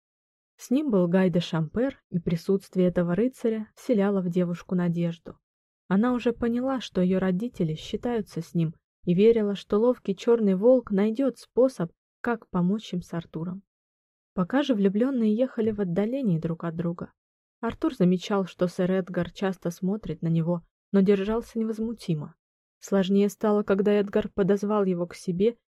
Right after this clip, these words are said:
и принялся задавать вопросы, на которые мнимому Иониту было непросто отвечать. Барон интересовался, из какого рода Артур, и юноша начинал выкручиваться, скупо отвечая на вопросы о бретонской родне.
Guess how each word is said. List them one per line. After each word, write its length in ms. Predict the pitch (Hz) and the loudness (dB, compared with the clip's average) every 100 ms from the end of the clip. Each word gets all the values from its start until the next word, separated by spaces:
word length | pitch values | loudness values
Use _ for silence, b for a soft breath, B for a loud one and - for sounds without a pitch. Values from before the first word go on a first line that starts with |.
| _ - | _ -8
и 80 | 208 | -2
принялся 500 | 220 233 226 - 269 | 2 2 0 0 2
задавать 460 | 262 233 240 254 | 2 2 0 -2
вопросы, 600 | 196 196 220 233 269 - | -2 -4 -2 -2 -2 -6
на 120 | 254 | -8
которые 540 | 226 196 - 226 233 233 | -6 -6 -4 -2 -2 0
мнимому 600 | 190 185 196 185 175 170 | 2 4 4 4 2 0
Иониту 640 | 165 160 165 220 254 262 b _ - | -2 0 -2 0 -4 -4 b _ -6
было 280 | 247 285 269 | 0 0 0
непросто 560 | 269 - 165 - - | -4 -4 -4 -4 -6
отвечать. 600 | 170 156 165 - - _ _ _ _ _ _ _ - | -6 -8 -10 -14 -16 _ _ _ _ _ _ _ -2
Барон 340 | 196 269 302 | 0 0 -4
интересовался, 920 | 262 254 233 - 202 262 277 - - - _ - | -6 -4 -4 -4 -4 -4 -8 -10 -12 -12 _ -4
из 160 | 202 | -2
какого 440 | - 214 285 269 277 | -2 -2 0 0 0
рода 340 | 294 170 156 | 0 0 -4
Артур, 420 | 170 - 156 - _ _ - | -6 -6 -8 -8 _ _ -2
и 80 | |
юноша 400 | 175 196 240 - | 0 0 -2 -6
начинал 440 | 262 233 - 170 170 | -10 -8 -4 -2 -2
выкручиваться, 760 | 170 175 202 - 226 220 220 - _ | -4 -4 -4 -4 -6 -4 -8 -10 _
скупо 460 | - - 285 - 262 | -20 -4 -2 2 0
отвечая 540 | 247 226 - 202 208 | 0 -6 -4 -4 -2
на 140 | 208 | -2
вопросы 560 | 202 196 - 180 - 196 - _ | -2 -4 -4 -4 -6 -12 -12 _
о 60 | 262 | -4
бретонской 640 | 226 214 185 170 - 190 | 0 0 0 -2 -2 -6
родне. 460 | 185 196 170 160 | -2 0 -2 -2